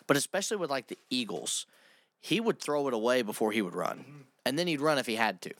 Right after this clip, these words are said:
Speaker 1: That's an important thing to think about. But that's the N F C West. With the remaining time that we have, we want to talk about the N F C East. I think this won't go as long because it's kind of more cut and dry, in my opinion.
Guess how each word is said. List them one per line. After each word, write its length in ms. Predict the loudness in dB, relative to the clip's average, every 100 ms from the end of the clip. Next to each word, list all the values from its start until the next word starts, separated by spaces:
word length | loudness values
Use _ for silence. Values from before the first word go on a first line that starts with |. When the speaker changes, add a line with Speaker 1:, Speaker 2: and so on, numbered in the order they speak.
| _
Speaker 1:
That's 220 | 0 0 0
an 80 |
important 420 | -6 -4 -4 -4 -6
thing 140 | -8
to 80 | -6
think 200 | -8 -8
about. 260 | -6 -8 4
But 280 | 4 4 0 -20 -10 4
that's 200 | 4 4
the 160 | -4
N 80 | -4
F 120 | -4
C 180 | -4 -4
West. 420 | -2 -4 -4 -12 -14 _ _ 4
With 120 | 6
the 60 |
remaining 440 | 8 6 6 4 4
time 240 | 2 2
that 100 | 2
we 120 | 2
have, 360 | 2 2 0 2
we 100 | 4
want 180 | 6 4
to 40 |
talk 260 | 6 6 6
about 300 | 4 4 4
the 160 | 2
N 80 | 2
F 120 | 2 0
C 140 | -6
East. 500 | -4 -2 0 -2 -6 -16 -20 0
I 60 | 2
think 120 | 2
this 220 | 2 0
won't 220 | -2 -4 -2
go 260 | -2 0 0
as 280 | 0 0
long 360 | 0 0 0 -2
because 520 | -2 0 0 0 -6 _ -10
it's 160 | -8 -6
kind 300 | -4 -2 -2
of 80 |
more 160 | 0 0
cut 240 | 2 2
and 140 | 2 4
dry, 220 | 6 4
in 80 | 2
my 200 | 4 4
opinion. 520 | 2 0 0 -2 -4